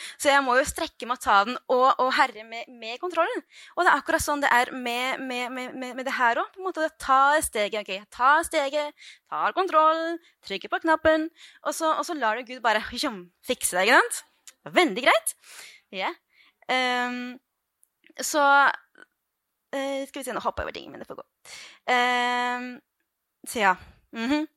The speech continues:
Så bare si til Gud du trenger hjelp, på en måte, og bare la, <laughs> jeg hopper litt rundt, men det får gå. <laughs> Det er typisk meg.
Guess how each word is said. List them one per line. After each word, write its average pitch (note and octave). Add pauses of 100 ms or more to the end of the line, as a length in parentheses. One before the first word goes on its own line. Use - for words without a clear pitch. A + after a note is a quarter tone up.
(140)
Så D#4
bare C#4+
si B3+
til A3+
Gud A3+
du C4
trenger A3+
hjelp, A#3+
på C#4+
en C4+
måte, B3
og A3+
bare B3
la, A3+ (800)
<laughs> D4+
jeg -
hopper B3
litt G#3+
rundt, G3+
men C4+
det D#4+
får D4+
gå. C4 (480)
<laughs> B4
Det B3+
er C#4
typisk A#3
meg. F#3